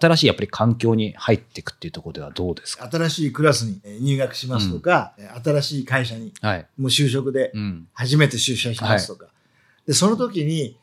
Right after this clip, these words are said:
Speaker 2: 人間ってどうしても自分をよく見せようと。
Speaker 1: はい。特に最初はありますよね、
Speaker 2: ありますよね。
Speaker 1: やっぱり。うん、うん。
Speaker 2: まあ、そこをですね、
Speaker 1: はい。
Speaker 2: あまりよく見せようとしすぎると、
Speaker 1: うん。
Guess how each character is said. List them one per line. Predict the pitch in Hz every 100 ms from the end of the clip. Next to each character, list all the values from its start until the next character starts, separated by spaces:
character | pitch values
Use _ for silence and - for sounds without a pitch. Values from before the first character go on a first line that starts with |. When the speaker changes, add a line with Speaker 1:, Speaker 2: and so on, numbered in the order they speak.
| _ -
Speaker 2:
人 | 196 240
間 | 226
っ | 220
て | 220
ど | 202 262
う |
し | -
て | 302
も | 226 170
自 | 147 196
分 | 208
を | 214
よ | 392
く | 381 226
見 | 190
せ | 156
よ | 165 143
う | 120
と。 | 113 95 _ _ _ _ -
Speaker 1:
は | 101 90
い。 | 82
特 | 131 120
に | 110
最 | 110 110
初 | 110
は | 107
あ |
り | 127
ま | 165
す | 117
よ | 98
ね、 |
Speaker 2:
あ | 156
り | 208 262
ま | 302 294
す | -
よ | 151 127
ね。 | 147
Speaker 1:
や | 131
っ |
ぱ |
り。 | 101
う |
ん、 |
う |
ん。 | 90 _ _ _ -
Speaker 2:
ま | 156
あ、 |
そ | - 233
こ | 240 339
を | 302
で | 226
す | 117 123
ね、 | 165 190
Speaker 1:
は | 196
い。 | - _
Speaker 2:
あ | 180
ま | 277
り | 349
よ | 330 349
く | 240
見 | 180
せ | 143 202
よ | 185
う |
と | 151
し | - 135
す | 165
ぎ | 170
る | 135 -
と、 | 196 143
Speaker 1:
う |
ん。 | 95